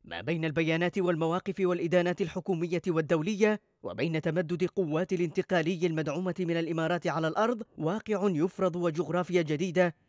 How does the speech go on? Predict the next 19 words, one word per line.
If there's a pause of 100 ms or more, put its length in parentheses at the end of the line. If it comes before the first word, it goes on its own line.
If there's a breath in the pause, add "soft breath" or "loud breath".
يعاد
ترسيمها
على
حساب
انحسار
الشرعية (280)
التي
قوض
حضورها (220)
والجمهورية
التي
استهدفت
ثوابتها (140 soft breath)
وتقسم
جغرافيتها (160)
لصالح
أدوات
الإمارات
جنوبا